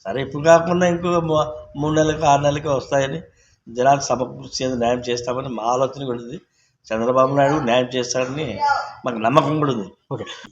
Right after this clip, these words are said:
Speaker 2: మీరు అంటే ఇక్కడ యువ లీడర్, యువ ఎమ్మెల్యే, ఇప్పుడు కేఈ శ్యామన్న గురించి మాట్లాడదలుచుకుంటే
Speaker 1: Hmm.
Speaker 2: మరి ఏం మాట్లాడతారు?
Speaker 1: శ్యామన్న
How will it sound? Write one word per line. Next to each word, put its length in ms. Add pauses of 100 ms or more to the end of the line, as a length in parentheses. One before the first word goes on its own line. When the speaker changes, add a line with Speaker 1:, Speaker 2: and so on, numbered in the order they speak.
(320)
Speaker 2:
మీరు 240
అంటే 580 (220)
ఇక్కడ 400 (460)
యువ 140
లీడర్, 340 (540)
యువ 160
ఎమ్మెల్యే, 720 (220)
ఇప్పుడు 380 (380)
కేఈ 220
శ్యామన్న 360
గురించి 340
మాట్లాడదలుచుకుంటే 1000
Speaker 1:
Hmm. 120 (200)
Speaker 2:
మరి 140
ఏం 140
మాట్లాడతారు? 540 (160)
Speaker 1:
శ్యామన్న 640